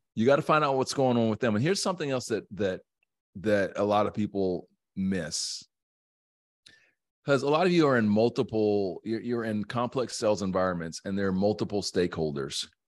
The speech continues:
Every stakeholder's, um, uh, what matters most thing can be different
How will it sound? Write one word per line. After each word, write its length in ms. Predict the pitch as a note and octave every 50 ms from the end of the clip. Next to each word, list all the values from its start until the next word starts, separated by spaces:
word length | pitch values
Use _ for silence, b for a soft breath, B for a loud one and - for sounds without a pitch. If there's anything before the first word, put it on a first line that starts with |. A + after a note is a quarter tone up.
| _ _ _ _ _ _ _ _ _
Every 720 | A#2 B2+ C3+ D3 D#3 E3+ - C3 C3+ D3 D3 D3+ D3+ D3 C#3
stakeholder's, 1300 | - - - - B2+ A#2+ B2+ A2+ - - - - - A2 A2 A2 A2 G2+ A2 G#2+ G#2+ G#2+ G#2 G2 - - b b b b _ _ _
um, 500 | - G#2 G#2 G#2 G#2 G2+ F#2+ F#2+ F2+ F2+ - _ b b b b b b _ _
uh, 140 | G2 G2+ G2
what 260 | G#2 A2 A#2 A#2+ A#2
matters 540 | A2 A2+ A2+ A2+ G#2+ G#2+ G#2 G#2 G2+ - - -
most 680 | F#2+ G2 A2 A2+ A#2 A2+ A2 G#2 G2 - - - - - _ _ _ _
thing 420 | - A2 G2+ F#2+ F#2+ G2+ G#2 F2+ - -
can 320 | - A2 B2 B2 B2+ B2+
be 180 | A#2+ A#2 A#2 A2
different 440 | F#2+ A2 A2 G#2 - - F#2 F2+